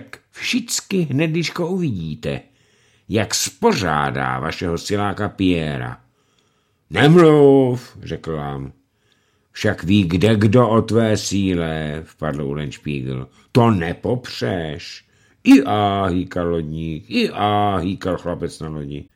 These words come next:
Najednou Uhlenspiegel znovu zatrilkoval jako skřiván. A všichni ženy i dělníci byli nadšeni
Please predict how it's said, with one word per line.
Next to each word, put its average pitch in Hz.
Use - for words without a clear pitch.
Najednou 98
Uhlenspiegel 110
znovu 107
zatrilkoval 67
jako 60
skřiván. 62
A 78
všichni 110
ženy 123
i 85
dělníci 107
byli 113
nadšeni 101